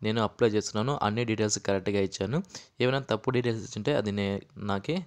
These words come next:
జ్యుడిషియల్‌గా నేనే తీసుకుంటాను అని ఇక్కడ ఇది మొత్తం స్టేట్మెంట్ అనేది ఉండడం జరుగుతుంది. తర్వాత ప్లేస్, మీ ప్లేస్ ఏదో ఇక్కడ ఎంటర్ చేయాలి. And signature, name of the applicant అనేది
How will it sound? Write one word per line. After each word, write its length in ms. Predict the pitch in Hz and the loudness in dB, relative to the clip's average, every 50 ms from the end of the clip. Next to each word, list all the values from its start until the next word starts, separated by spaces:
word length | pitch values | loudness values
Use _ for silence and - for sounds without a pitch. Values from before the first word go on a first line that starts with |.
| - 110 | -6 -6
జ్యుడిషియల్‌గా 560 | 104 107 113 113 - - 110 104 101 98 143 196 - _ _ - - - - - _ _ _ - - _ _ _ _ - | -4 -2 -2 -2 0 0 0 0 0 0 -2 -2 -4 _ _ -20 -20 -20 -20 -20 _ _ _ -20 -20 _ _ _ _ -4
నేనే 240 | 110 107 104 131 170 190 - _ - | -2 -2 0 0 -2 -4 -6 _ -6
తీసుకుంటాను 520 | - 104 - - 110 101 92 92 92 98 95 | -4 -4 -2 -2 -2 0 0 0 0 0 -2
అని 100 | 95 95 90 | -4 -4 -6
ఇక్కడ 140 | - 117 160 220 220 160 - _ - - | -4 -2 -2 -2 -4 -6 -14 _ -8 -6
ఇది 160 | 104 110 117 - - | -4 -2 -2 -2 -2
మొత్తం 280 | 98 - - - 101 95 | -4 -4 -4 -4 -4 -4
స్టేట్మెంట్ 480 | - - - 104 101 110 107 98 92 92 | -2 -2 -2 -2 0 -2 -2 -2 -2 -2
అనేది 220 | 95 92 101 147 165 - - | -2 -2 -2 -2 -2 -2 -4
ఉండడం 220 | 98 90 92 90 90 | -4 -2 -2 0 0
జరుగుతుంది. 460 | 92 - 90 87 - 92 98 127 175 - - - - - - - - - _ _ | -2 -4 -4 -6 -8 -8 -6 -4 -6 -6 -8 -14 -20 -20 -20 -20 -20 -20 _ _
తర్వాత 240 | - 147 151 151 156 143 - - | 2 2 2 2 2 -2 0 2
ప్లేస్, 280 | 143 147 143 - - 110 98 - - | 2 2 2 2 0 -2 -2 -2 -4
మీ 160 | 120 123 127 127 127 | -4 -4 -4 -4 0
ప్లేస్ 240 | - 131 131 135 - 117 107 | 2 2 2 4 4 2 4
ఏదో 140 | 113 151 311 339 - _ _ _ _ _ _ _ _ _ _ _ _ _ _ _ - | 4 2 0 0 -6 _ _ _ _ _ _ _ _ _ _ _ _ _ _ _ -6
ఇక్కడ 240 | 117 - - 117 113 - - - - 113 | 0 2 4 4 4 2 0 -4 -4 -4
ఎంటర్ 220 | 101 104 107 101 92 101 | -2 -2 -2 -2 0 0
చేయాలి. 300 | 95 95 95 107 160 - - - - - - - - - - - - - | 0 0 0 0 -2 -4 -6 -12 -20 -20 -20 -20 -20 -20 -20 -8 -4 -2
And 120 | 117 120 123 120 | -2 -2 -2 -2
signature, 540 | - 143 131 131 151 170 165 - 165 175 180 | -2 -2 -2 0 -2 -2 0 0 0 0 0
name 240 | 156 139 139 139 147 | 2 0 0 0 0
of 80 | 147 135 | 0 2
the 80 | 131 139 | 2 2
applicant 440 | 131 120 120 127 120 - 127 123 120 | 2 2 0 -2 0 0 0 2 2
అనేది 280 | 123 117 120 120 127 | 2 2 2 2 2